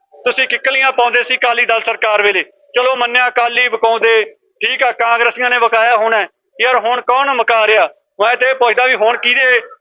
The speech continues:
ਆਸਰੇ ਵੇਖ ਰਿਹਾ? ਤੁਸੀਂ ਕਹਿੰਦੇ ਸੀ ਮਿੰਟਾਂ ਸਕਿੰਟਾਂ 'ਚ ਕੰਮ ਹੋਊਗਾ, ਹੁਣ ਕਿਉਂ ਨਹੀਂ ਹੋ ਰਿਹਾ?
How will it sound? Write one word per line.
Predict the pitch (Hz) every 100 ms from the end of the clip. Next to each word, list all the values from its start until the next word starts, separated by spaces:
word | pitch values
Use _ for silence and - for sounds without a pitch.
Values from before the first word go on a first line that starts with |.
| -
ਆਸਰੇ | 240 247 247 247 - - - _ _ _ -
ਵੇਖ | 240 240
ਰਿਹਾ? | 247 190
ਤੁਸੀਂ | - _ - - 262
ਕਹਿੰਦੇ | 247 254 269
ਸੀ | 269
ਮਿੰਟਾਂ | 233 233 220 247
ਸਕਿੰਟਾਂ | - 247 240 254
'ਚ | 233
ਕੰਮ | 240 233 247
ਹੋਊਗਾ, | 254 208 208 180 - _ 220
ਹੁਣ | 247
ਕਿਉਂ | 240 254 277
ਨਹੀਂ | 269
ਹੋ | 226
ਰਿਹਾ? | 226 214